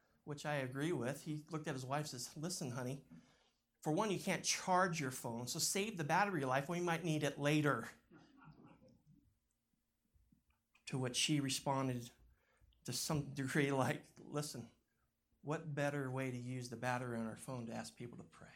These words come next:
Of course, that humbled him. They prayed and they hoped.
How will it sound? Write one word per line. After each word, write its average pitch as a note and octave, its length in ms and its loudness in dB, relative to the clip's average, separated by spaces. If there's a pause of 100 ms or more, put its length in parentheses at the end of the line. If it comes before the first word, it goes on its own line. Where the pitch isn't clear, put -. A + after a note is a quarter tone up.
(1500)
Of - 60 -12
course, D3 240 0
that B2+ 160 4
humbled C#3+ 320 0
him. F3+ 300 4 (840)
They D#3+ 160 6
prayed D3+ 560 6 (560)
and C#3+ 200 2
they C3+ 180 4
hoped. B2+ 440 0